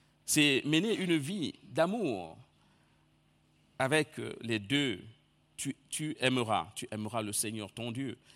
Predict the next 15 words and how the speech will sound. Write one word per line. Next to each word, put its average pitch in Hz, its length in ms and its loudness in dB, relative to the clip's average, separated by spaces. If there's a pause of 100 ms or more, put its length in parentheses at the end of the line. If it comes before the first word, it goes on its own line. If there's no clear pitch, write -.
(180)
et 107 60 -10
tu - 140 -6
aimeras 95 420 -2
ton 92 180 -14
prochain 95 480 -14 (480)
comme 90 340 -6 (120)
toi-même. 110 420 -6 (460)
C'est - 260 4
une, 147 540 2 (880)
une 175 200 6
vie 170 280 0
de 143 400 4 (100)
bonté 151 720 2 (1700)
à 147 100 -2
l'image 147 640 -4